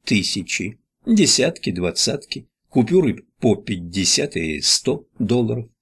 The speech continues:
Беря деньги, рассовывая по карманам джинсов, Рич задался вопросом.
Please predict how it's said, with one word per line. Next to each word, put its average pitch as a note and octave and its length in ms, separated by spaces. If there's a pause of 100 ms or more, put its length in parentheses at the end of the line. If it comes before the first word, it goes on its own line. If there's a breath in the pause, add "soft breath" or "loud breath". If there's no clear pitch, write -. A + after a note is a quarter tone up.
(800)
Беря C3+ 300
деньги, C#3+ 460
рассовывая B2 800
по A2+ 160
карманам A2+ 460
джинсов, C#3 460
Рич B2+ 380 (480)
задался A2 540
вопросом. A2+ 480